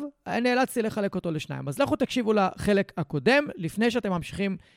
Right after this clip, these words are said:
להקשיב לחלק הזה, במידה ונפלתם על הפרק הזה, לפני שהקשבתם לפרק מאה ארבעים ושלוש. תקציר ממש קטן, בפרק הקודם אני לימדתי אתכם על צורת החשיבה של כלבים, לימדתי אתכם על תגובת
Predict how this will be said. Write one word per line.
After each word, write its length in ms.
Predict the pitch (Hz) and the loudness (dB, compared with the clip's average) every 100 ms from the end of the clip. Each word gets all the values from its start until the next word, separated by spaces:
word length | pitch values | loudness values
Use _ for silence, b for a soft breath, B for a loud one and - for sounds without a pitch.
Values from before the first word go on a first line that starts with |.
| b | b
להקשיב 320 | 165 156 202 180 | -2 2 4 6
לחלק 680 | 170 156 - 180 170 160 | 4 2 -2 0 0 0
הזה, 380 | 151 117 220 254 - | 0 4 4 4 -2
במידה 420 | 160 156 143 190 170 | -6 -4 4 4 4
ונפלתם 760 | 175 180 - 151 - 165 156 151 | 2 2 0 -6 -2 -2 0 0
על 100 | 143 | -2
הפרק 400 | 143 160 151 147 | -2 -2 -2 -4
הזה, 400 | 117 165 175 180 _ 160 | -4 -2 0 -2 _ -10
לפני 200 | - 160 | -6 -4
שהקשבתם 380 | 160 160 143 | -4 -4 -4
לפרק 340 | 147 151 143 151 | -4 -2 -4 -2
מאה 160 | 143 151 | -4 -4
ארבעים 300 | 135 131 127 | -6 -4 -4
ושלוש. 300 | 120 - - b b b b - | -6 -10 -12 b b b b 0
תקציר 540 | 208 - 285 277 262 - | 0 4 6 6 4 2
ממש 360 | 190 233 247 - | 2 4 4 2
קטן, 500 | 180 - 233 240 240 208 b b b | -2 2 2 2 -2 -4 b b b
בפרק 460 | - 233 254 247 - | 2 6 6 6 2
הקודם 520 | 196 190 165 226 226 - _ - | 4 6 6 4 4 -4 _ -6
אני 240 | 175 175 175 | 0 2 4
לימדתי 420 | 175 208 214 214 | 4 4 2 -2
אתכם 340 | - 196 196 - - | -2 0 0 -4 -4
על 260 | 170 156 - | -2 -2 -6
צורת 480 | - - 139 139 208 | -4 -2 2 2 2
החשיבה 440 | 254 247 226 214 208 | 0 -4 -2 -2 -2
של 160 | 220 | -4
כלבים, 420 | 196 202 196 208 - b b b | -4 -2 0 -2 -6 b b b
לימדתי 200 | 156 170 | -8 -6
אתכם 220 | 170 175 160 | -4 0 0
על 60 | |
תגובת 460 | 131 127 139 165 | -2 -2 2 2